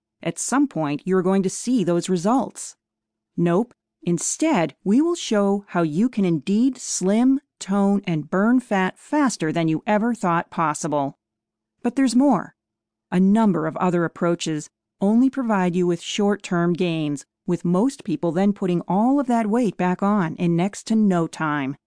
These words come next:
Also, they tend to lose that added muscle definition if they fail to keep up the routine that they had to follow to achieve it in the first place. Well, as this book is all about getting those fast results,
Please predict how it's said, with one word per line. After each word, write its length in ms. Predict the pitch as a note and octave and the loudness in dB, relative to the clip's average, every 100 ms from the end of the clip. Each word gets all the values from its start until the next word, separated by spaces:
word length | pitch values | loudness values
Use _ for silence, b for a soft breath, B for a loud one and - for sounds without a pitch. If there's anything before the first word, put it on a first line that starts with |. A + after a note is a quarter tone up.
| _ _ _ _ _ - | _ _ _ _ _ 0
Also, 440 | G#3+ A#3+ E3 D#3 | 0 0 -2 0
they 120 | F#3 | -2
tend 220 | G3 B3 | 0 0
to 60 | A#3+ | 2
lose 380 | G#3+ B3+ C4 E3 | 2 2 2 0
that 240 | E3+ E3 | -2 -2
added 300 | F3+ F3+ F#3 | 0 0 2
muscle 340 | F3+ A3 - F3 | 0 0 -2 -2
definition 640 | E3+ E3+ D#3+ D3 E3 E3+ | -2 -2 -4 -4 -4 -4
if 100 | - | -2
they 100 | G#3 | -4
fail 320 | G3+ A3+ B3 | -2 0 0
to 100 | B3+ | -2
keep 220 | - A3 | -4 -2
up 140 | G#3+ G#3+ | -2 -2
the 100 | A3 | 0
routine 540 | A3+ G#3+ A3+ B3+ F3+ | 0 -2 0 2 2
that 160 | E3+ E3+ | 0 -2
they 140 | F#3 | -2
had 180 | F#3+ F#3 | -2 -2
to 80 | F#3+ | -4
follow 400 | - A3+ F3+ E3 | -2 0 0 -2
to 160 | F#3 | -2
achieve 400 | F#3+ - C4 C4 | -4 -2 -2 0
it 160 | F3 - _ | -2 -6 _
in 120 | A3 | 0
the 80 | A#3 | 0
first 340 | - D4 - | 0 -2 -2
place. 480 | - D#3+ D3 - - _ _ _ _ _ _ _ | -4 -4 -4 -10 -14 _ _ _ _ _ _ _
Well, 320 | E3 E3+ E3 - | -2 0 0 0
as 220 | E3+ - | -2 0
this 200 | G#3+ C4+ | -2 -2
book 220 | - B3+ | -2 -2
is 100 | G3+ | 0
all 220 | F3+ G3 A3+ | 2 2 2
about 260 | G#3+ G#3+ | 0 -2
getting 300 | - G3 A3 | -2 0 2
those 180 | G#3 F3 | 2 -2
fast 460 | - F3+ G3 G#3+ G#3+ | -4 -2 -2 -2 -2
results, 560 | G#3 B3 F#3+ - - | 0 0 0 -4 -14